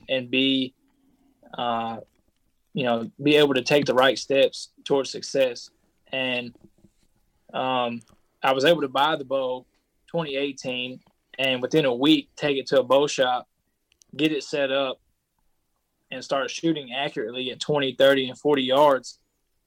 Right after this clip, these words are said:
um, just after a couple sessions with the, with the bow shop, uh, mechanic. And, um, yeah,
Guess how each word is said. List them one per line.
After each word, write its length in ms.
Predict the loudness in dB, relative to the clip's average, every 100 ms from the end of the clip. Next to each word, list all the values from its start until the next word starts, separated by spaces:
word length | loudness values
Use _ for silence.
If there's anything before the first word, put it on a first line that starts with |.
| _
um, 420 | -4 -2 -2 -4 -4
just 200 | -6 0
after 320 | 0 2 0
a 60 | 2
couple 260 | 0 0
sessions 580 | -4 -2 -2 -4 -10 -4
with 200 | -2 0
the, 320 | 0 0 -6 -10 -4
with 140 | -4
the 80 | 0
bow 480 | 4 6 6 4 0 _ -10
shop, 440 | 0 2 2 -2 _ _ _
uh, 340 | -6 -6 -6 -10 -12
mechanic. 560 | -8 -2 4 4 4 -4 -14 _ _ _ _ _
And, 420 | -4 0 0 0 0
um, 380 | 0 0 -4 -10 _ _ _ _ _ _ _ _ _ _ _ -2
yeah, 320 | 2 2